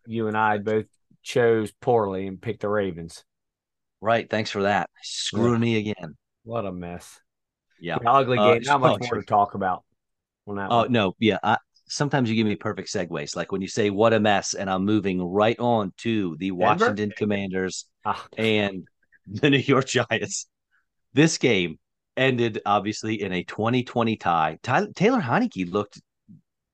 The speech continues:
Speaker 2: I don't wanna, I don't wanna say he looked good 'cause he didn't really look good. He had some terrible throws, but the end
Speaker 1: <coughs>
Speaker 2: stat line is, is decent. Two seventy-five and two. Um, Brian Robinson, we thought he was gonna get more work because Antonio Gibson was hurt. Gibson actually got more work than I anticipated him getting.
Speaker 1: Yeah, twenty-one
Speaker 2: Robin-
Speaker 1: carries.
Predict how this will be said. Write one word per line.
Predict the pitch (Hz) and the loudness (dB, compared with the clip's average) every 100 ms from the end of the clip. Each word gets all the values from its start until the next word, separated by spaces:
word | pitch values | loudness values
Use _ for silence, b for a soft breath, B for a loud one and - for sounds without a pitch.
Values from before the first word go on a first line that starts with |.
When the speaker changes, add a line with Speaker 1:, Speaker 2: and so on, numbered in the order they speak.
| - | -8
Speaker 2:
I | 147 | -2
don't | 165 | 2
wanna, | 135 - | 0 2
I | 135 | 2
don't | 131 | 4
wanna | 123 110 | 2 0
say | 104 | -4
he | 101 | -4
looked | 95 98 - | -2 -2 0
good | 82 - | -4 -4
'cause | 92 | -2
he | 117 | 0
didn't | 113 | 2
really | 95 | 0
look | 90 98 | 0 -2
good. | 90 87 | -2 -2
He | |
had | 95 | -2
some | 87 | -4
terrible | 92 90 82 | -6 -4 -4
throws, | 90 76 - | -6 -6 2
but | 151 110 b b b | 2 2 b b b
the | 110 120 - | -4 -2 2
end | 135 139 123 110 - | 4 6 4 0 -4
Speaker 1:
<coughs> | - - | -4 -2
Speaker 2:
stat | 117 107 101 | 2 2 2
line | 90 87 85 80 | -2 -2 -4 -6
is, | 92 90 - | -4 -4 -2
is | 92 76 | -4 -2
decent. | 92 85 69 - - | -6 -6 -12 -16 -10
Two | 110 | -8
seventy-five | - 101 98 - 92 85 | -4 -4 -4 0 0 0
and | 78 | -6
two. | - 95 92 - B B B B - | -2 0 0 -2 B B B B -6
Um, | 90 85 82 - _ _ | -4 -4 -6 -12 _ _
Brian | 120 113 120 | 2 2 4
Robinson, | 113 110 113 - 117 113 104 _ _ _ _ _ _ _ _ _ _ _ - | 4 2 0 -4 -2 -4 -6 _ _ _ _ _ _ _ _ _ _ _ -4
we | 120 | -4
thought | - 117 113 | -2 0 0
he | 107 117 | 0 -2
was | 98 | -2
gonna | 107 101 | -2 -2
get | 110 | -2
more | 107 104 101 | 0 0 2
work | 104 104 | 0 -2
because | 101 104 98 | -6 -6 -6
Antonio | 98 104 101 | -6 -4 -4
Gibson | 98 101 104 | -2 -2 -4
was | 92 | -2
hurt. | 110 110 | -4 0
Gibson | 196 233 | -2 2
actually | 165 131 | 0 2
got | 110 92 | 0 2
more | 113 107 | 2 0
work | 98 98 | -2 -6
than | 95 | -6
I | 92 85 | -6 -6
anticipated | - 135 - 78 76 | -4 -6 -4 -8 -8
him | 73 | -8
getting. | 76 202 | -6 -2
Speaker 1:
Yeah, | 180 | -2
twenty-one | - 127 139 139 143 | 0 0 2 0 0
Speaker 2:
Robin- | 120 131 135 | 4 6 4
Speaker 1:
carries. | 123 - | 0 -6